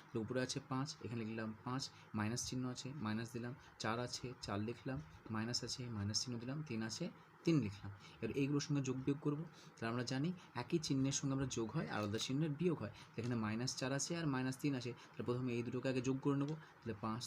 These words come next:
থাকলো, তাহলে মাইনাস চার আর মাইনাস তিনে যোগ করলে হয় মাইনাস সাত বাই আঠারো। এবার এই দুটোকে বিয়োগ করবো। তাহলে পাঁচ থেকে সাত বিয়োগ করলে কত হয় আমাদের? মাইনাস দুই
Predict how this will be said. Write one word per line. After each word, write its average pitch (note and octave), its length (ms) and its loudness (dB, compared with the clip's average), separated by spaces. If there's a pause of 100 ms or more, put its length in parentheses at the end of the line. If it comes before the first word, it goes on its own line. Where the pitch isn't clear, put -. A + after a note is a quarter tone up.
(140)
থাকলো, C#3+ 260 0 (220)
তাহলে A2+ 160 -2 (100)
মাইনাস A2 280 2 (120)
চার D3 140 0 (140)
আর A#2+ 60 0 (100)
মাইনাস G#2+ 300 -2
তিনে C3+ 240 0
যোগ G#2 180 2
করলে A2+ 160 0
হয় D3 160 -2 (140)
মাইনাস A#2+ 300 0 (400)
সাত C#3+ 180 -4 (560)
বাই A2+ 160 0 (540)
আঠারো। D3 260 2 (340)
এবার A2 200 0
এই C3 80 8
দুটোকে C#3+ 300 6
বিয়োগ D3 220 6
করবো। C#3+ 180 0 (100)
তাহলে A#2 220 -4
পাঁচ A#2 120 -2 (100)
থেকে A#2 240 -2
সাত A2 140 -2 (100)
বিয়োগ G#2+ 220 2
করলে A#2 200 0
কত A2 160 -4
হয় B2+ 140 -2
আমাদের? D#3+ 200 -2 (260)
মাইনাস G#2+ 380 0 (260)
দুই F3+ 140 0